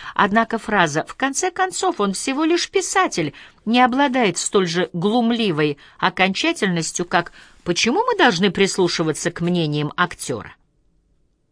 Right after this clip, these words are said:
И я не всегда оказываюсь таким имбецилом, чтобы удивляться, а то и расстраиваться, услышав её.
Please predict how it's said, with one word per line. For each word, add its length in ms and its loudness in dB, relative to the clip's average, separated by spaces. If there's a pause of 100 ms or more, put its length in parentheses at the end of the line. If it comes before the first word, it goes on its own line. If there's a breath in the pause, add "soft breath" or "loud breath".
(480)
И 60 -8
я 180 -2
не 100 -6
всегда 420 -6
оказываюсь 520 -2
таким 380 -6 (260 soft breath)
имбецилом, 880 2 (240 soft breath)
чтобы 340 0
удивляться, 680 0
а 40 -6
то 160 0
и 60 4
расстраиваться, 960 -2 (260 soft breath)
услышав 600 -4
её. 360 -12